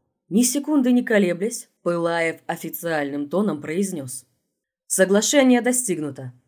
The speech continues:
и решительно пожал лапу гостя. А через миг над сцеплёнными мужскими ладонями вспыхнули серебристые искорки. Не скрывая изумления,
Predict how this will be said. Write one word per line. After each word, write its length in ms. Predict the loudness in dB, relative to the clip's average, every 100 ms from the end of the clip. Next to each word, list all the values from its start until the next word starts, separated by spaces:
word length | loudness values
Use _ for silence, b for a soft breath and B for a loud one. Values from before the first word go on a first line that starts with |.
| _ _
и 140 | -2
решительно 580 | -2 -2 -6 -4 -4 -4
пожал 540 | -6 -4 -2 0 0 -2
лапу 420 | -2 -6 -8 -10
гостя. 500 | -8 -10 -12 -14 -18 _ _ _ _ -6
А 100 | -2
через 380 | 2 2 2 0
миг 340 | -2 -2 -12 -10
над 180 | -6 -4
сцеплёнными 760 | -2 -2 -2 0 2 2 2
мужскими 580 | 0 -4 -8 -4 -2 -2
ладонями 680 | -4 -2 -2 -2 -2 -4 -8
вспыхнули 600 | -12 -6 -2 -2 -2 -4
серебристые 760 | -4 -2 -2 -4 -6 -6 -6 -6
искорки. 580 | -6 -8 -10 -10 -14 -16 _ _ _ _ _ -6
Не 180 | -4
скрывая 640 | -4 -2 -2 0 -2 -2 -6
изумления, 680 | -8 -6 -2 -2 -4 -10